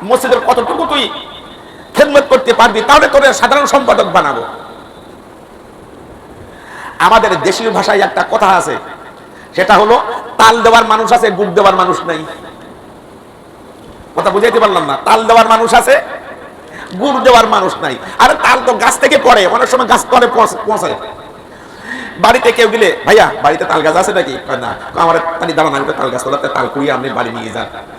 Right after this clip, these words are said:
যদি বলে, 'একটু গুড় দেন,' যেমন জীবনও তাল গাছ তোলা আপনার জন্য যাবে না, তাল আনতে।"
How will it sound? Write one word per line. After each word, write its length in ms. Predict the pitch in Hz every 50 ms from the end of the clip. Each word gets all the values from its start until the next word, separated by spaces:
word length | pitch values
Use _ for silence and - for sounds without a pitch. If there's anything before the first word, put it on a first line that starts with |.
| - - - - 131
যদি 160 | 147 160 165
বলে, 200 | 156 156 - 185
'একটু 140 | 190 - 185
গুড় 220 | 151 139 156 151
দেন,' 140 | 139 180 185 185 - 240 254 - - - - - - - - - - - - - -
যেমন 320 | 131 185 175 175 170 147 -
জীবনও 240 | 170 165 160 180
তাল 160 | 180 - 160 151
গাছ 140 | 151 151
তোলা 220 | - 151 143 139 147
আপনার 200 | 143 139 135 -
জন্য 180 | 151 151 147
যাবে 180 | 127 127 117 120
না, 100 | 113 104 - - - -
তাল 160 | 120 123 113
আনতে।" 240 | 110 110 - -